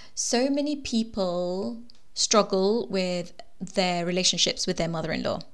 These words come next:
And so I wanted to create this course for you so that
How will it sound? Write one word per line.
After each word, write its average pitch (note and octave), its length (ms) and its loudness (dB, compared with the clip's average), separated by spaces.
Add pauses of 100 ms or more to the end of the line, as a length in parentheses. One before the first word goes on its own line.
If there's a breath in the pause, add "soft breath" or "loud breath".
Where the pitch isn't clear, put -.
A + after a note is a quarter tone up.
(420 loud breath)
And A#3 160 6
so A#3+ 240 4
I A#3+ 120 4
wanted C4 360 0
to - 80 -2
create A#3+ 440 4
this - 120 0
course - 340 0
for G#3+ 220 2
you F3+ 380 0 (240 loud breath)
so C4+ 380 0
that A3+ 440 -2